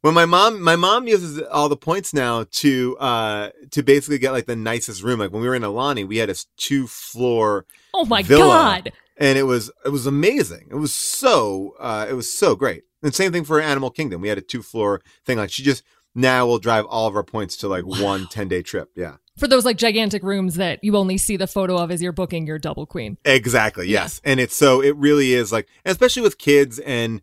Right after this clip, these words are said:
Speaker 1: um, we brought our nanny on one of them and we didn't bring her on the other one, but yeah. Oh, I think we actually brought her to both. Yeah. So it's like, everyone has a room. It's nice. It's nice.
Speaker 2: Yeah, that's great. I do have to ask, it, knowing that you're such a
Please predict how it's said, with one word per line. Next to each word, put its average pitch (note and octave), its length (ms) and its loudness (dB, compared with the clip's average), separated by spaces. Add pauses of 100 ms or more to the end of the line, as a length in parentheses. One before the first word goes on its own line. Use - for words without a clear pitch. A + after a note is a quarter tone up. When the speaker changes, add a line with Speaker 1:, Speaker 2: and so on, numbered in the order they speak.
(340)
Speaker 1:
um, G#2 680 -2 (580)
we C3 140 -8
brought D#3+ 320 0
our D#3 840 -2
nanny C#3+ 460 -4
on C3+ 180 -4
one B2+ 160 -4
of B2+ 140 -8
them C3 320 -6
and G#2 400 -8
we A2 140 0
didn't A#2 140 0
bring A2 140 -4
her G2+ 120 -4
on F#2+ 140 -6
the F#2+ 100 -6
other F#2+ 220 -4
one, D#2 160 -14
but E2 140 -10
yeah. G2 200 -6
Oh, G#3+ 120 4
I A3+ 80 -2
think B3 180 -12
we C4 80 -2
actually B3 200 -8
brought A3 140 0
her G#3+ 100 0
to G#3 80 -4
both. E3+ 320 -4 (380)
Yeah. A3 140 6
So G3+ 120 -2
it's F3+ 100 -4
like, G3+ 120 0
everyone G3+ 320 2
has E3 140 0
a D3 80 0
room. E3 320 0
It's D3 160 -4
nice. G2 260 -2
It's C#3+ 140 -8
nice. E2 180 -8
Speaker 2:
Yeah, A4+ 180 0
that's D#4 140 -4
great. - 240 -4 (500)
I D#4+ 80 4
do - 200 -2
have C#5+ 220 -4
to - 200 -6
ask, B3+ 400 -6 (280)
it, C#4+ 180 -2 (160)
knowing E4+ 380 2
that B3+ 120 0
you're A#3+ 100 2
such A3 300 0
a G3 260 0